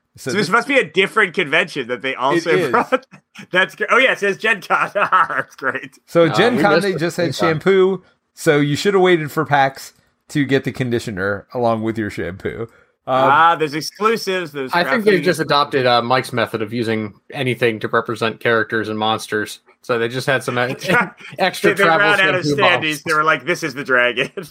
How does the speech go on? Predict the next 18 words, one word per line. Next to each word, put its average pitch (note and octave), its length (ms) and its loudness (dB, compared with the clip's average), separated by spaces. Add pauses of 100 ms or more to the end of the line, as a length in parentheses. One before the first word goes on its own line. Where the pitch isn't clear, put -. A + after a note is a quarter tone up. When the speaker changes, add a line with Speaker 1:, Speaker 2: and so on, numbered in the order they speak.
(340)
Speaker 2:
<laughs> G4 80 4 (640)
Speaker 3:
It's D3 200 -4
shampoo. C3+ 560 0 (320)
Speaker 1:
Nice. B2+ 460 -2 (600)
So F#3+ 600 4 (100)
I D3 80 4
don't A3+ 160 2
remember F3+ 500 4
much D#3 300 4
about C#3 260 2
this G#2+ 180 -6
game G#2+ 300 -2
except B2+ 400 0
for B2 380 4
I B2 100 -2
was B2 160 -4
like, C3+ 180 0
"Wow, A#2+ 400 2